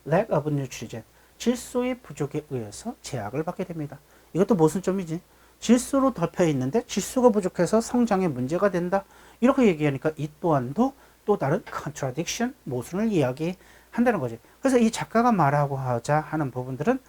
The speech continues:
이런 것들에 다 contradiction이 있어요 라는 말을 하고 싶었던 거지. 선생님이 지금 이렇게 말을 하면서 중요한 부분들은 분명히 언급을 했어. 시험 문제와 관련된 내용이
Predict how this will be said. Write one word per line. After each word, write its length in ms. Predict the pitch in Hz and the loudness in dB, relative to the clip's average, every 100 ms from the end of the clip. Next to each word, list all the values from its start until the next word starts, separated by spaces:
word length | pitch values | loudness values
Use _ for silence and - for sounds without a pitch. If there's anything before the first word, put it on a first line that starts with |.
| - - _ | -20 -20 _
이런 320 | 147 180 233 | 0 2 4
것들에 320 | 226 - 185 | 2 -2 -4
다 200 | 185 147 147 | -4 -6 -6
contradiction이 800 | - 180 - 147 131 - - 196 | -8 -10 -6 -6 -4 -4 -6 -6
있어요 540 | 202 - 180 185 196 185 | -8 -4 -2 0 0 0
라는 220 | 127 131 | -2 -4
말을 300 | 123 147 202 - - - | -4 -2 -2 -6 -20 -20
하고 300 | - 220 214 | -4 0 0
싶었던 600 | 214 - _ 202 - 190 | -4 -8 _ -8 -6 -8
거지. 240 | 165 117 - _ - - - | -8 -12 -20 _ -16 -16 -2
선생님이 320 | 233 254 254 | 4 4 6
지금 180 | 240 185 | 4 2
이렇게 200 | 175 165 | 0 0
말을 320 | 127 127 135 | 0 0 -2
하면서 520 | - 196 120 180 123 - _ _ - | -4 -4 -4 -4 -6 -10 _ _ -12
중요한 560 | - 208 226 240 233 | -2 0 0 2 2
부분들은 540 | 160 139 143 135 156 226 | 2 -2 -2 0 0 -2
분명히 540 | - 131 131 147 247 - | -4 -2 0 0 0 -2
언급을 540 | 135 120 117 - 175 - | -8 -6 -4 -4 -4 -6
했어. 260 | - - - - _ _ _ | -14 -10 -10 -12 _ _ _
시험 360 | - - 226 | -6 -2 0
문제와 380 | 175 123 113 127 | -2 -6 -4 -4
관련된 580 | 180 - 113 113 165 196 | -4 -6 -8 -6 -4 -4
내용이 320 | 123 120 208 | -6 -4 -6